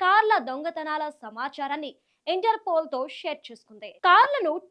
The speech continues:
చోరీ చేశాక వాటిని హింసాత్మక నేరాలకు వాడటమో, లేదంటే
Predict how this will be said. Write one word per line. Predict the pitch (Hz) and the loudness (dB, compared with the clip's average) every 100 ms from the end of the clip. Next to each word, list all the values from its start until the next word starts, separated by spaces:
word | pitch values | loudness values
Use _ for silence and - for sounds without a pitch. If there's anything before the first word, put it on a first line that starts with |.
| - | -2
చోరీ | 311 403 415 415 | 0 0 -2 -8
చేశాక | 392 415 415 294 359 302 | -2 -2 2 0 0 -2
వాటిని | 330 339 320 359 349 | -2 -2 -8 -10 -8
హింసాత్మక | 370 392 415 415 415 392 359 | -8 -4 -2 -2 -4 -8 -8
నేరాలకు | 262 233 269 381 370 370 | -10 -8 -6 -6 -6 -8
వాడటమో, | 294 269 302 277 302 - _ _ _ - | -6 -6 -8 -12 -12 -14 _ _ _ -2
లేదంటే | 349 440 415 262 262 | 0 0 -2 -4 -6